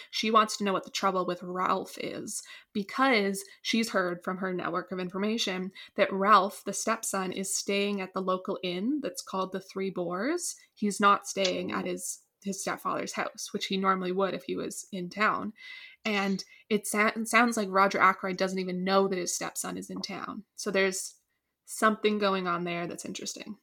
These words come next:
Speaker 2: Hmm. I feel like cocaine may be involved.
Speaker 1: <laughs> It's that there was some talk, because again, everyone's talking. The barmaids had said that,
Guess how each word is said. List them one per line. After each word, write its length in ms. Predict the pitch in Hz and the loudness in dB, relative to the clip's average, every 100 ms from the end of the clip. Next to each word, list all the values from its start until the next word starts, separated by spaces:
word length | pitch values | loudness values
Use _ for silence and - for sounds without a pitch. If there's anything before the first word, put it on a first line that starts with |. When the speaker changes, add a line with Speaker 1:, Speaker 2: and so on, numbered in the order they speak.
| _ _ _ _ _ _ _ | _ _ _ _ _ _ _
Speaker 2:
Hmm. 520 | 110 104 90 87 87 85 _ _ _ _ - - | -8 -6 -6 -6 -8 -10 _ _ _ _ -20 -12
I 40 | |
feel 120 | - | -4
like 200 | 92 85 - | -4 -4 -4
cocaine 520 | 92 - 95 98 90 | -6 0 0 0 0
may 100 | 82 | -2
be 140 | 85 | -2
involved. 500 | 82 85 85 82 80 - | -2 0 0 0 -2 -8
Speaker 1:
<laughs> 60 | - 285 - - - 220 254 - 302 - 302 _ _ _ _ _ _ - - - - _ _ _ _ _ - | -2 -2 -2 -8 -12 -10 -10 -4 -4 -4 -16 _ _ _ _ _ _ -12 -10 -12 -18 _ _ _ _ _ 2
It's 260 | 247 - | 2 2
that 420 | - 165 220 - | -6 4 4 6
there 180 | 214 220 | 4 2
was 360 | 202 214 220 208 | 2 4 4 2
some 180 | - 254 | 0 2
talk, 500 | - 208 214 - - | 6 8 6 0 -6
because 300 | 202 254 208 | -2 0 0
again, 220 | 202 185 | 2 0
everyone's 360 | 185 190 196 208 | 0 -2 -4 2
talking. 520 | 196 180 190 190 185 | 4 4 0 -4 -2
The 120 | 196 185 | -4 0
barmaids 720 | 185 196 208 196 190 190 185 | 2 2 2 0 -2 -4 -6
had 240 | - 175 180 | -4 -4 -2
said 460 | - 180 180 185 190 | -2 0 -2 -4 -2
that, 360 | 180 - - | -2 -2 -6